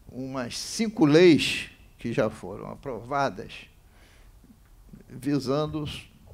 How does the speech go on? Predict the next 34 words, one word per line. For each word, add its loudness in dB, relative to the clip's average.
por -4
hora, 0
só 0
minorar -2
o -2
problema. -8
A -14
primeira, -4
ô -6
Zé -4
Luiz, -10
a -8
nove -2
mil -4
quinhentos -10
e -12
sessenta -10
e -8
dois, -10
de -16
vinte -12
e -12
dois, -6
que -6
é 4
a 6
lei 0
que -6
autorizou -6
a -6
transferência -6
do, -12
dos -16
trinta -10